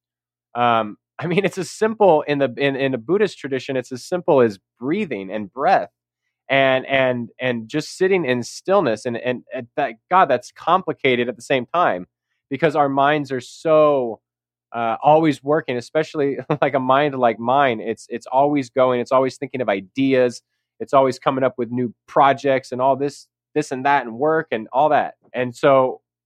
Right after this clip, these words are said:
it's, it's as simple as breathing and being present in the moment, but it's as complicated as getting rid of all those thoughts, or not even getting rid of them, uh, just allowing those thoughts to be and just letting them float out there, not labeling them, not, like, doing anything with them, just letting them be.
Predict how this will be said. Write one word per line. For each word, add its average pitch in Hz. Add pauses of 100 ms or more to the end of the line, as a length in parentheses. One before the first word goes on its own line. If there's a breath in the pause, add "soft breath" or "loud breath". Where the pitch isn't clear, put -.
(120)
it's, 147
it's 151
as 139
simple 190
as 131
breathing 160
and 127
being 131
present 156
in 135
the 127
moment, 151 (340)
but 131
it's 139
as 131
complicated 135
as 117
getting 147
rid 143
of 120
all 135
those 135
thoughts, 160
or 143
not 180
even 180
getting 120
rid 196
of 143
them, 98 (520)
uh, 127
just 170
allowing 156
those 139
thoughts 143
to 131
be 156
and 120
just 131
letting 143
them 117
float 151
out 104
there, 107
not 120
labeling 156
them, 151
not, 139
like, 113
doing 151
anything 110
with 107
them, 110
just 127
letting 131
them 107
be. 104